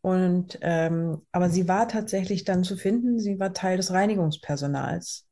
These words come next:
und, äh, war in dem Moment, als ich diesen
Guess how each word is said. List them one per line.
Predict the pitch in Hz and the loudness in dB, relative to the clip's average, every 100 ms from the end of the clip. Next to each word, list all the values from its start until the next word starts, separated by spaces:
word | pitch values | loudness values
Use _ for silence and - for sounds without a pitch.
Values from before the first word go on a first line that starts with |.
| _ - | _ -4
und, | 180 170 170 165 170 - | 0 2 2 0 -4 -6
äh, | 175 165 165 - 220 | -2 -2 -4 -6 -10
war | 202 156 175 175 - | -10 -2 0 -2 -4
in | - 180 | 0 2
dem | 185 240 | 4 2
Moment, | 208 202 214 - | 2 2 0 -2
als | 180 - | -4 -4
ich | 190 - - | -4 -6 -8
diesen | 175 175 170 175 175 | -4 -2 2 0 -2